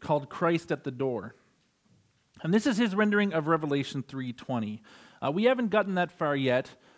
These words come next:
uh, but that verse says, "Behold, I stand at the door and knock." The symbolism of this painting is very powerful.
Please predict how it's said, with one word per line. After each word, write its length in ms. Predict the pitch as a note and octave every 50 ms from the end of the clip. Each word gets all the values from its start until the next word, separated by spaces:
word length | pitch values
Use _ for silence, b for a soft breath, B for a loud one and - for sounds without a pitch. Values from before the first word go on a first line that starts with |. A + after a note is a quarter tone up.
| b b -
uh, 180 | B2 B2 A#2
but 140 | A#2+ C3+ D3
that 160 | D3 E3+ F3
verse 300 | D#3+ D#3 F#3 F#3 E3+ -
says, 240 | - - D#3+ D#3 -
"Behold, 580 | - - E3 D3 C3 - F3 E3+ E3+ E3 D#3 A2+
I 140 | - C#3+ C3+
stand 320 | - - - C#3+ C#3 C#3
at 80 | C3+ -
the 80 | C#3+
door 460 | B2+ B2 B2+ A#2+ A#2+ A#2+ A#2 A2+ - - _ -
and 160 | A#2 A#2 A#2
knock." 420 | B2+ C#3 C#3 B2 A2 A2+ - - - - _ _ _ _ _ _ _ _ _ _ _ b b b b b b b b b b b
The 100 | E3 E3
symbolism 600 | - - A#3+ A#3+ B3 A#3+ A#3+ A#3 - - G#3+ G3
of 60 | E3+
this 140 | F3 E3+ -
painting 280 | - - E3 D3+ D3+ D3+
is 80 | B2+
very 200 | C3+ C#3+ C#3 C3+
powerful. 800 | - - - - C#3+ C3 B2+ A#2 G2+ - - A2 G2 F2+ G#2+